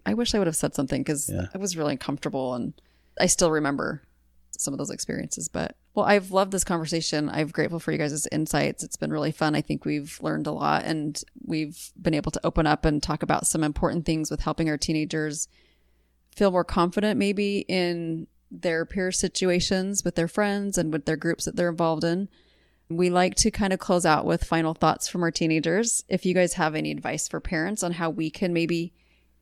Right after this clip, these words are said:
Speaker 1: be more understanding or help you within your situations, what is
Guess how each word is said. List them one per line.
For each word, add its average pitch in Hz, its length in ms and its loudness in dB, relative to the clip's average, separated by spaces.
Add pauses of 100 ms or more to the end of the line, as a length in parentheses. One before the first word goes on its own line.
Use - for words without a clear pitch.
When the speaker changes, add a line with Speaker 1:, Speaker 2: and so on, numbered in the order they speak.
(200)
Speaker 1:
be 196 120 0
more 185 200 2
understanding 214 600 -2
or 175 100 -2
help 185 300 -4
you 208 500 2 (720)
within 190 360 0
your 180 160 2
situations, 190 920 2
what 185 280 0
is 196 140 -4